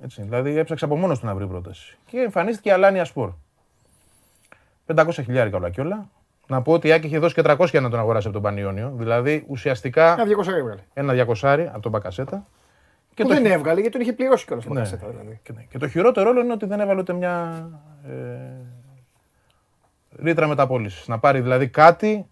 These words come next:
Speaker 2: Όταν πήγε στην τράπεζα.
Speaker 1: όταν πήγε στην τράπεζα. Που τελικά πήγε με πέντε εκατομμύρια και αν είχε βάλει, να σου πω, ένα, έστω και ένα δέκα τοις εκατό, θα έπαιρνε πεντακόσια χιλιάρικα.
Speaker 2: Ναι.
Speaker 1: Ούτε αυτό δεν μπορούσε να κάνουν.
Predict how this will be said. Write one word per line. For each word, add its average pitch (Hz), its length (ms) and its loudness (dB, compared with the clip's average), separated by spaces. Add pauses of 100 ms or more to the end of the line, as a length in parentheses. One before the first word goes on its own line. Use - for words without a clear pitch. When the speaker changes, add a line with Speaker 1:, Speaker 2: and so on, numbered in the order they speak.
(100)
Speaker 2:
Όταν 185 200 -4
πήγε 180 120 -2
στην 151 140 -2
τράπεζα. 131 240 0
Speaker 1:
όταν 143 280 2
πήγε 139 160 0
στην 110 140 -4
τράπεζα. 113 240 -4
Που 120 100 -4
τελικά 139 260 2
πήγε 160 140 0
με 156 100 2
πέντε 156 140 4
εκατομμύρια 147 460 4
και 170 80 2
αν 175 80 2
είχε 170 120 4
βάλει, 170 320 4 (100)
να 165 120 -2
σου - 80 -8
πω, 170 100 6
ένα, 165 220 6
έστω 165 160 -4
και 160 100 0
ένα 160 120 4
δέκα 165 240 6
τοις - 100 -10
εκατό, 156 320 4
θα 196 60 4
έπαιρνε 180 180 2
πεντακόσια 147 340 2
χιλιάρικα. 101 440 -6
Speaker 2:
Ναι. 98 120 -8
Speaker 1:
Ούτε 117 200 0
αυτό 135 220 -2
δεν 117 100 -4
μπορούσε 98 260 -8
να 92 100 -10
κάνουν. 90 360 -10